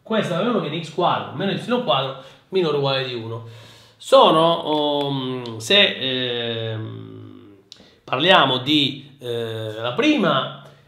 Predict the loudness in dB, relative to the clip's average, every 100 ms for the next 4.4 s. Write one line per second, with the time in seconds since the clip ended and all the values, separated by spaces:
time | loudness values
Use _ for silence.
0 | _ 0 0 0 -4 -6 -4 -4 -4 -4
1 | -2 2 2 2 2 2 2 2 4 4
2 | 4 0 0 0 -2 -4 -4 -2 -4 -4
3 | -6 2 4 6 2 -2 2 2 2 -2
4 | -2 0 -2